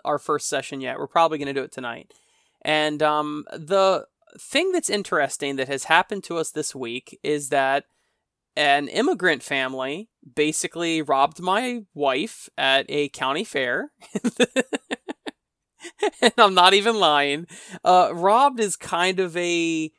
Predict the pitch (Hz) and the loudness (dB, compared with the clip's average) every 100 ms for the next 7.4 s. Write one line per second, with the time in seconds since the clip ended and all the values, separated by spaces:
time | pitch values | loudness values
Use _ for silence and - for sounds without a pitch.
0 | _ _ - - - 202 196 233 233 208 | _ _ -12 -4 0 0 0 0 0 2
1 | - - 185 185 170 - 165 131 127 - | 2 2 4 2 -2 0 2 2 -4 -16
2 | - 151 156 156 165 - 170 143 131 127 | -6 0 4 4 2 -2 -6 -4 0 0
3 | 127 - 165 165 151 170 196 170 170 160 | 0 -8 -6 -4 4 6 6 2 -6 -6
4 | - 160 - 156 147 143 151 147 139 - | -6 -8 -4 -2 -2 0 2 2 0 -2
5 | 156 156 - - 147 156 160 - 147 147 | -2 -2 -8 -2 0 2 0 -4 -4 -4
6 | 135 - 151 - - 151 143 135 143 151 | -6 -2 -2 -2 -2 -2 -2 -4 -2 -2
7 | 165 160 175 175 | -2 -6 -6 -8